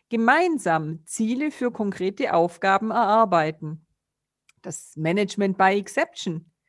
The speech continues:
Der Führende greift nur in Ausnahmefällen ein und hält sich in Normalfällen zurück.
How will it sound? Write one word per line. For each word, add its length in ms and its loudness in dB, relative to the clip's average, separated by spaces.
Der 100 -6
Führende 540 -4
greift 480 -2
nur 400 2
in 180 -6
Ausnahmefällen 960 0
ein 380 0
und 320 -6
hält 340 0
sich 360 -6
in 320 0
Normalfällen 1160 -2
zurück. 540 -4